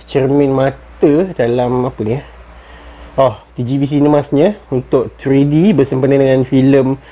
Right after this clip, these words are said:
uh, Gemini Man. Ni kena beli dekat cinema baru dapat apa, cermin mata kan. Tapi pakai untuk sekali kan. So, simpan je lah untuk kenangan. Dan next, ini adalah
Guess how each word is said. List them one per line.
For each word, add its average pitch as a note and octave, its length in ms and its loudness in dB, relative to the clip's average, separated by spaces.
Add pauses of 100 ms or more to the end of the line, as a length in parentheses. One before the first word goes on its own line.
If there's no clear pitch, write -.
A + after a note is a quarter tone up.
(260)
uh, B2 240 2
Gemini D3 440 2
Man. A#2 240 -2 (160)
Ni C3+ 80 4
kena C3 200 2
beli C#3 440 2
dekat C3 320 -4
cinema C#3 320 -2
baru A#2 320 0
dapat - 240 0 (240)
apa, C3 480 2
cermin A#2+ 240 0
mata B2 240 0
kan. B2 240 2
Tapi C3+ 240 0
pakai C3 400 -4
untuk C3 80 -6
sekali A2 400 -2
kan. A#2 80 -2
So, A2 320 -6
simpan G#2+ 360 -2
je A2 40 -2
lah A#2+ 160 0
untuk A2 320 -4
kenangan. B2+ 400 0 (640)
Dan B2 240 0
next, E3 320 0
ini D#3 240 2
adalah - 400 -4